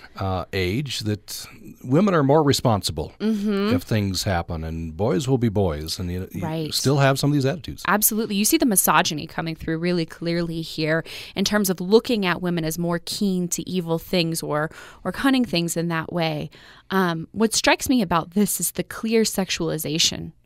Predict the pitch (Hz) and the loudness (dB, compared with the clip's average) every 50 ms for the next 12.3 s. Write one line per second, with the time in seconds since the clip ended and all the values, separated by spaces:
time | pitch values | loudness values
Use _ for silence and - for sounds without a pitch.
0 | _ - - - 170 - 165 165 165 - - - - - - - - - - - | _ -8 -4 -4 -4 -2 -4 -4 -4 -4 -4 -6 -6 -8 -10 -12 -20 -16 -8 -2
1 | 202 196 185 170 175 165 - 202 214 226 220 220 190 180 175 165 160 156 156 - | 2 2 4 4 2 2 6 8 10 10 10 8 6 4 2 2 2 0 0 -2
2 | - - - _ - - - 190 180 175 170 170 165 165 - - - - 190 185 | -4 -4 -8 _ -8 -2 2 2 2 4 2 0 0 0 -2 -2 2 4 4 4
3 | 175 - 196 165 - - - 170 165 165 160 - - - 233 214 185 - - - | 4 2 -2 -4 -2 0 2 2 2 2 -2 -4 -2 2 2 2 2 2 0 -2
4 | 170 160 160 - - 190 180 185 190 214 247 277 254 208 196 180 160 160 160 - | -2 -4 -4 -2 -2 -2 0 2 2 4 4 4 4 4 2 2 0 -2 -4 -8
5 | - - - - - 170 170 196 165 180 180 185 202 214 202 170 135 110 101 - | -14 -20 -20 -16 -8 -2 -2 0 0 2 2 4 4 4 4 2 2 -2 -6 -8
6 | 98 101 - - 175 - 156 180 208 202 185 175 165 160 160 156 156 156 156 - | -10 -6 -2 -2 0 0 0 0 0 0 0 0 0 0 0 -2 -2 -4 -6 -6
7 | 156 156 151 156 156 151 - - - - - 208 202 185 - - - - - - | -6 -6 -6 -6 -6 -8 -8 -8 -6 -6 -4 -4 -4 -6 -8 -8 -10 -8 -6 -6
8 | 190 180 - 220 247 285 277 - - 175 190 - - 185 - - - - - 160 | -6 -4 -6 -6 -6 -6 -8 -6 -6 -6 -6 -6 -6 -6 -6 -6 -6 -6 -8 -8
9 | 170 - _ - - - - - - _ - 175 170 156 156 147 - - - _ | -12 -14 _ -20 -20 -20 -20 -20 -18 _ -4 -2 -2 -2 -2 -4 -6 -10 -10 _
10 | - 165 180 175 160 147 - - 214 226 254 277 - 285 247 - 220 208 196 190 | -8 -4 -2 0 0 0 -2 0 2 2 2 2 2 0 -2 0 0 0 0 0
11 | 180 - - 175 180 185 175 170 165 160 156 - 170 185 175 - - 180 175 170 | -2 -4 -6 -2 0 2 4 4 4 2 2 0 -4 -4 -4 -2 0 0 2 2
12 | 165 160 160 - - | 2 0 -2 -4 -6